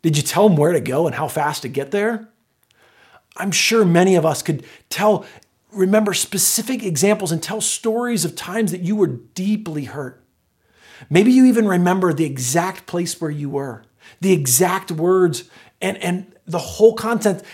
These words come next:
And as you think about it, the emotions come flooding back. Sometimes it's a word from a stranger, and sometimes it's from someone close to you that you trusted. Either way, criticism hurts,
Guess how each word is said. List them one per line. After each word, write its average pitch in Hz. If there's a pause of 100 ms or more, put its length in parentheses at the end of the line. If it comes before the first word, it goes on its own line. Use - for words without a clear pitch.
And 190
as 220
you 214
think 240
about 180
it, 180
the 208
emotions 202
come 180
flooding 185
back. 143 (1160)
Sometimes 233
it's 202
a 180
word 180
from 175
a 143
stranger, 143 (840)
and -
sometimes 220
it's 160
from 131
someone 175
close 175
to 131
you 101 (300)
that -
you 165
trusted. - (720)
Either 233
way, 151 (640)
criticism 175
hurts, -